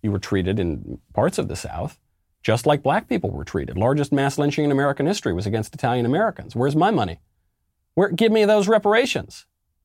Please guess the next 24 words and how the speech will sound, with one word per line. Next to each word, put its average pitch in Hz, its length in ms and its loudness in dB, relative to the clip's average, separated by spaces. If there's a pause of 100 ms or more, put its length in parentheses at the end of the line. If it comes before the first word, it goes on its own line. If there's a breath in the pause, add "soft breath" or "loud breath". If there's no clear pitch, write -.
(400)
What 202 240 4
if 208 180 -2
you're 196 160 4
an 190 60 4
Irish 240 360 2
American? 117 440 0
You 196 120 2
had 185 180 2
signs 214 580 2
on 190 100 2
the 185 60 2
windows 185 420 2
that 110 120 -4
say 139 100 2
Irish 185 400 2
need 185 240 4
not 196 180 4
apply 190 500 2 (480)
to 151 80 0
jobs. 143 420 2
Where 190 140 2
are - 20 4
your 208 140 2
reparations? 110 560 0